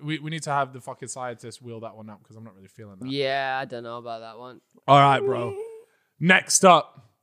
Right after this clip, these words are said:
Speaker 1: we're gonna talk about, we're gonna talk about something that the B B C Radio One have been talking about.
Speaker 2: Oh, what's that?
Speaker 1: Yeah? And usually the mainstream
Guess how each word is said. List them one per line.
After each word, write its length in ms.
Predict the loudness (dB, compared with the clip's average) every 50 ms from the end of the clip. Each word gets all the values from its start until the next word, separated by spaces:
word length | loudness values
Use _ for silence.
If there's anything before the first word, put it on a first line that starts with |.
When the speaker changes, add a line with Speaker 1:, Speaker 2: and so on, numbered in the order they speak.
| _ -2 2
Speaker 1:
we're 100 | 4 4
gonna 140 | 6 4 4
talk 240 | 6 4 4 4 6
about, 300 | 6 6 6 4 4 -2
we're 80 | -4
gonna 160 | -2 -2 -2
talk 260 | -2 -2 -2 -2 -2 -4
about 400 | -2 0 2 2 2 0 -2 -4
something 600 | -4 -2 -2 -2 -4 -6 -6 -6 -6 -8 -10 -14 _ -20
that 120 | -16 -12
the 80 | -12 -8
B 280 | -4 0 0 0 2
B 180 | 0 -2 -4 -2
C 540 | -2 0 2 4 4 4 4 0 -4 -8 -12 _ -4
Radio 460 | 2 2 2 2 2 0 2 2 2
One 440 | 0 0 2 2 2 2 0 -6 -8
have 200 | -10 -12 -14 -14
been 160 | -12 -10 -6
talking 320 | -4 -4 -4 -6 -8 -12
about. 340 | -10 -10 -10 -10 -10 -12 _ _ _ _ _ _ -20
Speaker 2:
Oh, 240 | -20 -20 -20 -20 _ _ _ _ _ _
what's 200 | _ -20 _ -16
that? 280 | -14 -14 -14 -14 _ _ -8
Speaker 1:
Yeah? 320 | -4 0 0 0 0 0 -4 _ _ -4
And 140 | -2 0 0
usually 460 | 0 -2 -4 -4 -4 -4 -4 -4 -2
the 100 | -4 -4
mainstream 680 | -2 -2 -2 -2 -2 -2 -4 -4 -4 -4 -4 -4 -6 -10